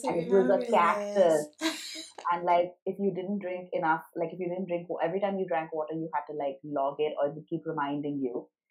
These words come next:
Speaker 2: And, um, I mean, we spent the entire day at the cafe just going to and from the bathroom because that, that app made us drink, like, I think
Speaker 1: So much water.
Speaker 2: <laughs> way much, way more water than we needed.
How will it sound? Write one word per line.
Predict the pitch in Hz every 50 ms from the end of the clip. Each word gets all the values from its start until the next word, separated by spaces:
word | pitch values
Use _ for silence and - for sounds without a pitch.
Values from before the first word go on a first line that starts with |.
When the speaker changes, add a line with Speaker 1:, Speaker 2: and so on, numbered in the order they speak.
| _ _ _ _ _ _ -
Speaker 2:
And, | 160 165 170 170 165 165 160 165 165 165 151 - - -
um, | 139 143 143 143 147 147 143 135 - 170
I | 175
mean, | 180 175 165 165 180
we | 185 180
spent | - - 180 170 170 175 170 - _ -
the | 165 170 175 156
entire | 151 160 160 165 151 147 147 151 156 156
day | 151 147 147 147 147 139 - -
at | 143 143 - _
the | 147 143 143 143 139 -
cafe | 143 135 135 - - 139 135 -
just | 143 147 - _ _ _ _ 160 156
going | 147 143 139 139 143 151 -
to | 147 139
and | 139 139 143
from | - 131 131 135
the | 131
bathroom | 135 120 - - - - - 131 120 -
because | 131 - 139 135 143
that, | 139 135 - - _ -
that | 143 - - 147
app | 143 143 147 -
made | 156 143 143
us | 147 147 139 - -
drink, | - 135 131 143 147
like, | - 127 123 120 - - _ _ _ _ _ _ _ _ _ _ _ _ _ -
I | 160
think | 160 160 147 156 -
Speaker 1:
So | - -
much | 185 185 180 175 180 175
water. | 175 170 170 170 - - 175 170
Speaker 2:
<laughs> | 165 196 220 -
way | 233 226 - 247 240 226 240
much, | 254 254 - - 254 247 240 -
way | 262 202 190 196 208 220 226
more | 233 226 214 208 202 185
water | 165 160 165 165 175 180
than | 175 170 170 165
we | 165 160
needed. | 156 151 151 147 147 147 151